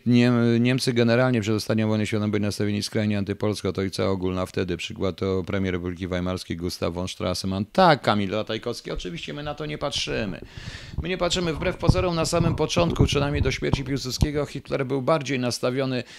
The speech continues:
propolsko od całego Wehrmachtu i całej reszty Republiki Weimarskiej. To jest prawda, to wystarczy poczytać różne na-,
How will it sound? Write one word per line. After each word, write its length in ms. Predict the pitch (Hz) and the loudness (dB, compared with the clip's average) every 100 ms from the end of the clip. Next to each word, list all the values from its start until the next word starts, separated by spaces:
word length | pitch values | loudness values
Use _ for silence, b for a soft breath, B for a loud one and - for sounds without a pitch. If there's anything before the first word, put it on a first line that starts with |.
| B | B
propolsko 720 | - 127 113 139 139 - 147 - | 0 2 4 4 4 2 2 2
od 160 | 139 | -4
całego 400 | - 139 143 139 | -2 0 0 0
Wehrmachtu 580 | 127 131 135 135 - 139 | 0 0 0 -2 -2 -4
i 60 | 131 | -2
całej 360 | 147 135 135 | 0 0 2
reszty 280 | 131 123 147 | 0 0 -2
Republiki 500 | 135 147 139 139 120 | -2 -2 -4 -4 -2
Weimarskiej. 600 | 110 107 107 95 - 110 | 0 2 2 0 -2 -6
To 100 | - | -2
jest 220 | 147 - | -2 -2
prawda, 420 | - 165 127 95 82 | 2 4 4 2 -2
to 140 | 117 | -2
wystarczy 460 | 123 - 143 - 113 | -2 0 0 0 -2
poczytać 540 | 143 - 156 123 - | -2 -2 -2 -2 -2
różne 340 | 120 123 127 | -4 -4 -2
na-, 160 | 123 123 | -2 0